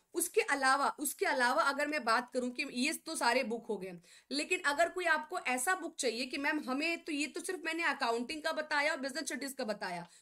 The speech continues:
मैम, आपने मार्केटिंग के लिए, लॉ के लिए, एचआर के लिए, इनकम टैक्स के लिए, ऑडिटिंग के लिए, इकोनॉमिक्स के लिए तो कोई बुक ही नहीं बताया, अब आप, मैं इसके लिए भी बुक बताऊंगी तो बहुत अधिक हो जाएगा", तो अलग से बुक लेने की जरूरत नहीं है। इसके लिए मैं आपको बोलूंगी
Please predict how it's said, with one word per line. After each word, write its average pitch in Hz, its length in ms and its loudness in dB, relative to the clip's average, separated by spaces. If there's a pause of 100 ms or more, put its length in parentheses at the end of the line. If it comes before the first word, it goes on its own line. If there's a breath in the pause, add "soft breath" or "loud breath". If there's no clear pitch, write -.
(140)
मैम, 320 280 2
आपने 294 460 2 (220 loud breath)
मार्केटिंग 233 580 2
के 285 120 -4
लिए, 269 260 0
लॉ 262 320 0
के 277 180 -4
लिए, 262 320 -2
एचआर 262 360 2
के 262 140 -6
लिए, 262 160 -2
इनकम 285 320 -2
टैक्स 254 300 0
के 285 120 -4
लिए, 262 380 0 (340 loud breath)
ऑडिटिंग 247 440 2
के 294 80 -2
लिए, 285 120 -2
इकोनॉमिक्स 277 300 -2
के - 80 -8
लिए 320 40 -4
तो 330 60 -6
कोई 339 100 -4
बुक 277 240 -4
ही 392 60 8
नहीं 381 100 4
बताया, 302 420 0 (320 soft breath)
अब 359 140 2
आप, 370 100 6
मैं 349 120 4
इसके 359 300 -2
लिए 359 80 2
भी 359 100 0
बुक 294 200 -6
बताऊंगी 320 360 -2
तो 311 80 -4
बहुत 302 160 2
अधिक 269 220 -2
हो 311 80 -6
जाएगा", 240 280 0
तो 359 120 -6
अलग 277 220 0
से 320 160 -4
बुक 254 200 -6
लेने 269 180 0
की 277 100 -4
जरूरत 240 320 -4
नहीं 220 140 -2
है। 320 140 -4 (320 loud breath)
इसके 349 320 0
लिए 359 260 2
मैं 330 160 0
आपको 311 220 0
बोलूंगी 262 500 -4